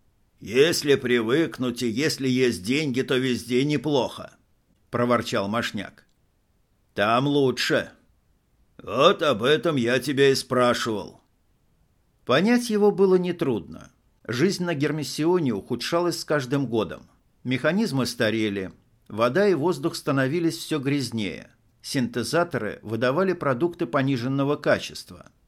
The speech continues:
Да и прочие предметы первой, второй и остальных необходимостей не отвечали даже урезанным требованиям.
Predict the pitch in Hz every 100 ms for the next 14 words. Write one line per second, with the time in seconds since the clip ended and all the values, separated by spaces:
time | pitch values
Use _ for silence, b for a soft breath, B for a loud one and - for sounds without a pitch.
0 | _ 92 123 151 180 226 240 135 107 120
1 | 131 135 143 131 117 - 151 151 143 123
2 | - 123 143 165 135 123 120 - 120 131
3 | 147 - 123 - 117 110 170 156 139 -
4 | 147 127 110 120 117 127 139 214 208 180
5 | 135 170 156 147 120 110 113 117 117 117
6 | 120 107 92 92 87 64 -